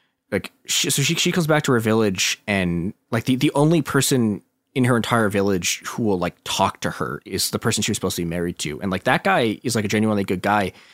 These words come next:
but, like, he can't take it,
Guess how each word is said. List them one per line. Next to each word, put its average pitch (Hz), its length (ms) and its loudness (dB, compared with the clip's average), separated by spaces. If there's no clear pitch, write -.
but, 110 100 0
like, 98 280 -2
he - 260 -2
can't - 340 0
take 123 240 0
it, - 220 0